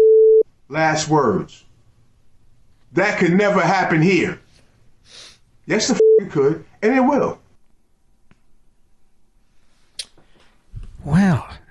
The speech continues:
Speaker 2: he didn't even get a scarlet letter, did he, Mister Producer, over there at YouTube? No. Nothing. Not a thing.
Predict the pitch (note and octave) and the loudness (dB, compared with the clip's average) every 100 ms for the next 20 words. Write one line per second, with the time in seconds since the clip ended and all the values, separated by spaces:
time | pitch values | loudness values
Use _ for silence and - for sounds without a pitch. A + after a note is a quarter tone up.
0 | - - - - - - A2 D3 D#3+ B2+ | -20 -20 -20 -20 -20 -8 -2 0 0 0
1 | A#2+ A#2+ B2 - - C3 C3+ C3+ D#3 G3 | 0 0 -2 -2 -2 0 0 0 0 0
2 | B2+ E3+ E3 A2+ D#2 - - F#2+ F#2+ E2+ | -2 -2 0 0 -2 -4 -6 -4 -2 -4
3 | - - C3+ A#2 A2 G#2+ G2 A#2 A#2 - | -4 -2 0 2 0 0 -2 -2 -4 -4
4 | C3 F#2+ E2+ - _ _ - D#3 A#3+ A3+ | -6 -6 -8 -14 _ _ -4 -2 -2 -4
5 | F2 - - - _ _ - - - - | -8 -14 -20 -20 _ _ -20 -20 -20 -20
6 | _ - _ - _ - - - - G3+ | _ -20 _ -20 _ -20 -20 -20 -10 -4
7 | B3+ C#4 - G3 - - _ - - - | -2 -2 -4 -8 -12 -20 _ -20 -20 -20
8 | - - - - _ - _ - E3+ G#3 | -20 -20 -20 -20 _ -20 _ -8 -2 0
9 | B3+ A#3+ B3+ C#4 G#3 | 0 -2 -4 -4 -4